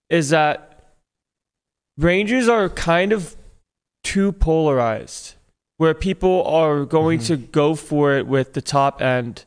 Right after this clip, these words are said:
Speaker 1: But the problem when it comes to ranges being too polarized and not having the bluffs, the hands that in theory are definitely still beating some value,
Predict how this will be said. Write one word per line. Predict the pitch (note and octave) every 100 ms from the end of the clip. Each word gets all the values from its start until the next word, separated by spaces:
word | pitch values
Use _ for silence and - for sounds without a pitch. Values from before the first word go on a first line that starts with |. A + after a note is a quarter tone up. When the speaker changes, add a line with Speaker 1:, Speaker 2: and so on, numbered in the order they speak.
| - _ _ _ -
Speaker 1:
But | D#3+ D3 - - D3
the | D#3+
problem | - F3 F3 F#3+ E3+ D#3 C#3+
when | C3+
it |
comes | D3 C#3+ C#3
to | D3+
ranges | C#3 C3+ C3
being | C3+ C3
too | C3 C3+
polarized | C#3+ C3+ C3+ B2+ B2 A#2 - - _ _ _ -
and | D3 C#3
not | C#3 C#3
having | C#3 B2+ C3+
the | B2+
bluffs, | A2+ B2 C#3+ F#3 - - - _ _ _ -
the | E3+
hands | F3+ F3+ F#3 C#3
that | D#3+ D3
in | C3
theory | - D#3 D3+ C#3 C3
are | C#3
definitely | B2+ C#3 D3 C#3
still | A#2 D#3+ C#3
beating | C3 C3 C3
some | - C3+
value, | A#2+ A#2 A#2+ D3 F3